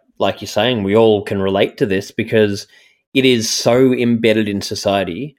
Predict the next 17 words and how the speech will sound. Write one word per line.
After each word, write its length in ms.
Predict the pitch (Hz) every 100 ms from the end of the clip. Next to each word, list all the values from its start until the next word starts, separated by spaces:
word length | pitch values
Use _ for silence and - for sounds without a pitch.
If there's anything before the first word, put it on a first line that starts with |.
| _
Um, 540 | 98 92 90 90 90 92 _ _ _ _ _ _
and 180 | 117 117
this, 240 | 113 - - -
it's, 200 | 156 123
it's 200 | 143 117
odd 380 | - 127 117 98
that, 260 | 98 110 117
you 80 |
know, 140 | 98 107
it's 120 | -
something 360 | 113 117 104 101
that 160 | 104 _
is 160 | 104 98
legal, 500 | 120 120 117 113 101
that's 220 | 101 -
accepted, 600 | - - 98 - 101 90
that 120 | 98